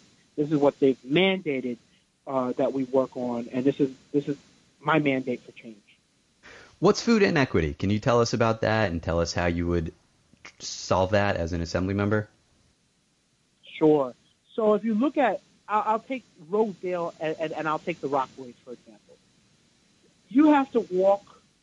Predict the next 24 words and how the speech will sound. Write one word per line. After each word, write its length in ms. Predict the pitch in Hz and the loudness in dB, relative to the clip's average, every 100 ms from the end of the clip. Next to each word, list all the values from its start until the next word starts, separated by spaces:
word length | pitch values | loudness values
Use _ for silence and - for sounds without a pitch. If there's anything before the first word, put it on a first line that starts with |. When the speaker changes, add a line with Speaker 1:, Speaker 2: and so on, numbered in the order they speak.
| _ _ | _ _
Speaker 1:
and 200 | 165 156 | -6 -2
go 180 | 151 151 | 2 2
miles 600 | 135 139 160 165 131 104 - - | 0 -2 0 -2 -4 -12 -18 -12
just 240 | 180 175 | -12 -12
to 60 | 170 | -12
get 240 | 151 143 - _ _ _ | -8 -8 -8 _ _ _
an 100 | 143 | -10
apple, 300 | 135 127 - - _ _ _ _ _ _ - | -8 -8 -12 -20 _ _ _ _ _ _ -4
just 220 | 202 202 | -4 0
to 80 | 208 | -2
get 340 | 175 170 165 - _ _ - | 4 4 4 -2 _ _ -20
a 60 | - | -20
pear 340 | - 127 - - _ | -16 -16 -16 -20 _
or, 180 | - 143 | -6 -2
or, 220 | 139 139 | 2 0
or, 220 | - 139 135 | 2 2 2
or, 180 | 135 | 2
or 280 | - 139 131 | 2 2 2
fresh 340 | - 160 147 - | 0 0 0 -2
fruit 240 | 160 143 | 0 2
or 60 | 127 | 2
vegetables 520 | 131 - - 123 120 | 0 0 -4 -8 -10
in 80 | 120 | -6
that 160 | 117 | -6